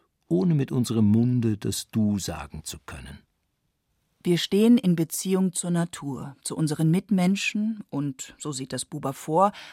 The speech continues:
Speaker 2: auch zu geistigen Wesenheiten. Sie sind als Du nicht vernehmbar, und doch findet ein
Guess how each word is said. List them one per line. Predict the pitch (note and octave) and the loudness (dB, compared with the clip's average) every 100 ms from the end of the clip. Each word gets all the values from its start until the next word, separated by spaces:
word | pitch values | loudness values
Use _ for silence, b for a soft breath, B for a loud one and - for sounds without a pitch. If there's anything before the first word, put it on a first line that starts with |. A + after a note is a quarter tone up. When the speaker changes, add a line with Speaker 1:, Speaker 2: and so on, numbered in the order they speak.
| B | B
Speaker 2:
auch | E3+ - | -4 -4
zu | - | -6
geistigen | A3+ F3 D#3 - C#3+ D3 | -4 -2 -2 -4 -4 -4
Wesenheiten. | C#3 C#3 B2+ C#3+ C3+ C#3 C#3 C3+ B B B B | -4 -6 -6 -6 -8 -8 -8 -8 B B B B
Sie | - | -10
sind | C#3+ D3+ - | -4 -4 -6
als | C#3 - | -8 -8
Du | D#3+ D#3 | -4 -2
nicht | C#3+ - | -2 -6
vernehmbar, | - C3 D3 D#3 F3 G#3+ B3+ B B B | -4 0 2 2 2 2 0 B B B
und | A3+ A#3 | -2 0
doch | C#3+ - | -2 -6
findet | - F3 D#3+ - | -4 -2 -2 -2
ein | E3 F3+ | -4 -4